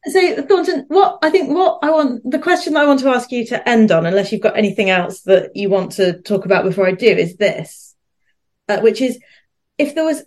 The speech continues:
if, if there was one thing that above all other important factors would f-, would be within a perfect international tax system,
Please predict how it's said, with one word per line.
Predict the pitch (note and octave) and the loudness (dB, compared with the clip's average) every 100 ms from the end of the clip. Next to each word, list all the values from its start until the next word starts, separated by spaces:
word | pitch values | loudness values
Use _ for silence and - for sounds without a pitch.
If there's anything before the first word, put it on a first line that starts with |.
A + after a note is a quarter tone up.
| _ _ | _ _
if, | D#4 D#4 - | -8 -8 -10
if | E4 - | -10 -6
there | E4 | -2
was | E4 C#4+ | 0 0
one | A#3+ C4+ E4 E4 D#4+ D4+ - | -2 -2 0 0 -2 -6 -6
thing | C#4 F#3 C#3+ - D#3 - _ _ _ | -2 0 -2 -6 -14 -16 _ _ _
that | A#3 A3 | -2 0
above | G#3+ A#3+ B3+ | 0 -2 2
all | C4+ C#4 | 2 2
other | C4+ A#3 G3+ | 0 0 -2
important | F#3+ G3 G#3+ F3+ E3+ - | -2 -2 -4 -4 -8 -8
factors | G#3 - - F3+ G#3+ - - - _ _ _ | -8 -8 -6 -4 -4 -6 -12 -20 _ _ _
would | - G#3 | 0 0
f-, | - - _ _ _ - | -2 -14 _ _ _ -4
would | G#3+ F3+ B3+ | -2 0 2
be | B3 F#3+ E3+ - | 4 6 4 2
within | G3+ A3 G3+ E3+ | 6 8 6 4
a | F3+ | 0
perfect | G#3 A3 A#3 A3+ | 2 0 2 2
international | G#3 G#3+ G3 - G3+ F#3 - _ | 2 0 -2 -2 -2 -4 -8 _
tax | - A#3 G#3+ - | -6 -6 -6 -4
system, | F#3 - - F#2+ - - | -2 -2 -4 -6 -6 -8